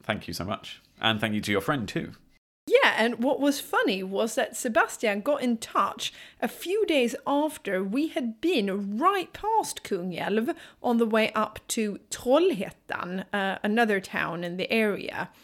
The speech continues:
Speaker 2: On the way, we even stopped off in Lödöse, which is now a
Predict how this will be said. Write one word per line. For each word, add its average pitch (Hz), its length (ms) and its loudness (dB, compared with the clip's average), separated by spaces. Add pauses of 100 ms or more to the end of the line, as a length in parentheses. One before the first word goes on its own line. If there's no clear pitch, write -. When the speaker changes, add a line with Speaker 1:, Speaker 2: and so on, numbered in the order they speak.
(220)
Speaker 2:
On 254 100 6
the 247 80 6
way, 240 360 4
we 226 180 -2
even 240 400 0
stopped - 520 -4
off 220 340 0
in 226 280 2
Lödöse, 190 1040 2 (380)
which 214 200 0
is 202 140 -2
now 208 280 4
a 180 120 0